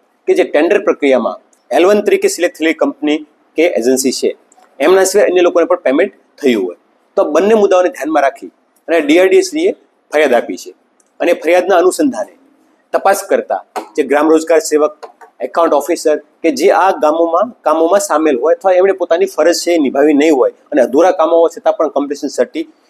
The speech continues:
કે અન્ય રેકોર્ડમાં સહીઓ કરી અને ઉપર બિલો મોકલી, બિલો મંજૂર કરાવવામાં મદદગારી કરી હોય.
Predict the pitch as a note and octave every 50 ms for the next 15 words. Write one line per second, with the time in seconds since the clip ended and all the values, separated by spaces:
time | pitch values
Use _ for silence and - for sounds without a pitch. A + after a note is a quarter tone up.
0 | _ _ D3 C#3+ E3 F#3 E3 D3+ C#3+ - - D3+ D#3 D#3 D#3 D#3+ F3 - - C3+
1 | C#3 D#3 D3 D3 - F3 F#3 - - - _ _ _ - - C3+ D3+ D#3+ D#3 -
2 | D3 C3 - E3+ E3 D3 C#3 D#3 E3 D#3+ - - D#3 - F3+ D#3 C3 B2+ B2+ D3
3 | D#3+ D3+ C#3 C3 C3 C#3+ C#3+ - C#3+ B2+ C3 C3 D#3 F#3+ F3+ D#3+ D#3 C#3 C#3 C3+
4 | C3 B2 - A#2+ A2+ G#2+ G2+ F#2